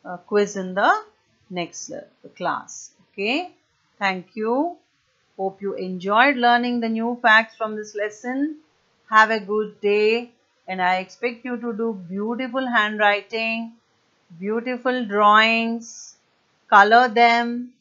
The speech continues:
label them, and do all the activities.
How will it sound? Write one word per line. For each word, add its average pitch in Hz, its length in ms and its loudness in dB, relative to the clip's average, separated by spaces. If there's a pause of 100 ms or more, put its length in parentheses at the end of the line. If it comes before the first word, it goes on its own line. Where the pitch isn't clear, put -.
label 214 580 0
them, 220 520 0 (400)
and 196 360 4
do 220 220 -4
all 185 340 0
the 214 240 0
activities. - 1080 -16